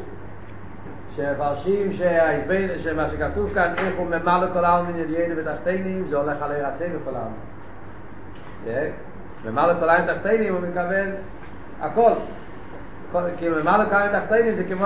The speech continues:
"שהשמיים וזארץ אני מולא". זה פסוק ששייך לסבב.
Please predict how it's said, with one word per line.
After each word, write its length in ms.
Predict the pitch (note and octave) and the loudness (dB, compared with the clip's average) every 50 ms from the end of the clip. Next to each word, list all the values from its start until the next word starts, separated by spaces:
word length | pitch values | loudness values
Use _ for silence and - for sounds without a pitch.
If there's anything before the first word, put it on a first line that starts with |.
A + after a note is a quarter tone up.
| F#3+ F#3 | 2 2
"שהשמיים 400 | F#3+ E3+ F3+ F#3+ G3 G3+ G3 F#3+ | 0 -2 0 2 2 2 2 0
וזארץ 340 | F3+ F#3+ G3 G3 F#3+ F3 F#3 | 2 2 4 4 4 4 4
אני 140 | F#3 F#3 | 2 2
מולא". 300 | F#3+ F#3+ G3+ G3 F#3+ F3 - - - - - - - - - - - - - - - - | 4 6 8 8 8 8 6 0 -4 -8 -10 -12 -12 -12 -12 -12 -12 -12 -12 -12 -12 -4
זה 120 | A#2+ D3 D3+ D3+ | 0 0 2 2
פסוק 280 | D#3+ D3+ - F#3+ F3+ - | 2 -2 0 -2 -2 -2
ששייך 300 | D#3+ D3+ E3+ F3+ E3+ E3+ | -2 0 2 2 4 4
לסבב. 380 | F3 F3 F#3 G3 G3 F3+ D3+ | 2 2 2 2 2 2 0